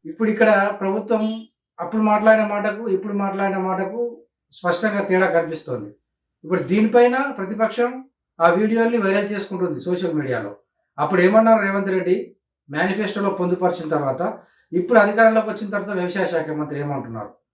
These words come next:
అంటే, కౌలు రైతులకు అన్యాయం జరుగుతూ ఉంది, వీళ్ళు ఇచ్చిన మాట, చెప్పిన మాటలన్నీ కూడా నీటి మూటలు,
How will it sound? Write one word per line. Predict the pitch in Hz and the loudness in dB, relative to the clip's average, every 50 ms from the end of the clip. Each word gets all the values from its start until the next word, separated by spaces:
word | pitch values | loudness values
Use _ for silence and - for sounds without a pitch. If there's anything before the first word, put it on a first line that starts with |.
| _ _ _ _ _ _ _ _ _ _ - | _ _ _ _ _ _ _ _ _ _ -4
అంటే, | 151 160 202 233 277 269 - - | -2 2 2 2 2 0 -2 -2
కౌలు | 175 180 208 220 | 0 2 2 4
రైతులకు | 220 214 208 196 214 214 208 202 | 4 2 2 0 -2 -4 -2 -2
అన్యాయం | 185 175 185 196 196 196 190 | 0 0 0 0 0 0 0
జరుగుతూ | 185 180 180 180 175 180 | 0 0 0 0 0 2
ఉంది, | 175 170 170 170 190 214 | 2 2 2 0 -2 0
వీళ్ళు | 196 185 170 165 | 0 0 0 0
ఇచ్చిన | 165 - - 190 190 180 - - - - _ _ _ _ | -4 -6 -4 -2 -2 -2 -2 -4 -8 -16 _ _ _ _
మాట, | 139 156 165 175 185 180 208 214 208 - 185 | 0 4 4 4 4 2 0 0 0 -2 -2
చెప్పిన | 170 - 175 180 180 | -4 -4 -2 -4 -2
మాటలన్నీ | 170 165 165 165 156 165 160 160 165 160 | 0 0 0 0 0 0 0 0 0 -4
కూడా | 156 160 156 160 180 | -6 -4 -2 -2 0
నీటి | 180 160 156 170 - 170 | 0 0 -2 -2 -4 -4
మూటలు, | 165 170 160 170 160 151 185 - - | -6 -6 -2 -2 0 0 0 -4 -6